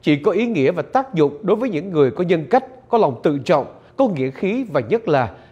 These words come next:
được giáo dục với những giá trị nhân bản nhất. Và đặc biệt, đó là lời thề, lời hứa, lời tuyên thệ đó được thực hiện với những tổ chức mang tính chính nghĩa và nhất là với những động cơ,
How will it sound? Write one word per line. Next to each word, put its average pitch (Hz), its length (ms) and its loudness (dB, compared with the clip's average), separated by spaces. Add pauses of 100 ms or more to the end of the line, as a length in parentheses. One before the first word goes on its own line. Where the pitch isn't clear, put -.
(100)
được 120 160 -4 (120)
giáo 226 220 2
dục 190 200 2 (120)
với 190 120 0
những 135 300 -8
giá 185 180 -2
trị 131 360 -2
nhân 135 240 -4
bản 107 160 -6
nhất. 160 160 -2 (1120)
Và 143 80 0
đặc 151 180 0
biệt, 156 380 -2 (200)
đó 185 120 2
là 214 100 6
lời 147 220 4
thề, 135 300 2 (260)
lời 160 240 4
hứa, 170 320 4 (100)
lời 160 140 4 (100)
tuyên 233 180 0
thệ 151 200 2
đó 165 380 4 (320)
được 165 180 0
thực 180 220 0
hiện 156 360 -2
với 226 140 2
những 160 320 -4
tổ 151 260 4
chức 285 280 -4
mang 170 160 -2
tính 196 260 -4
chính 269 200 -2
nghĩa 180 300 2 (320)
và 120 80 -8
nhất 180 220 -2
là 127 180 0
với 147 140 -6
những 147 220 -10
động 151 280 2
cơ, 180 160 6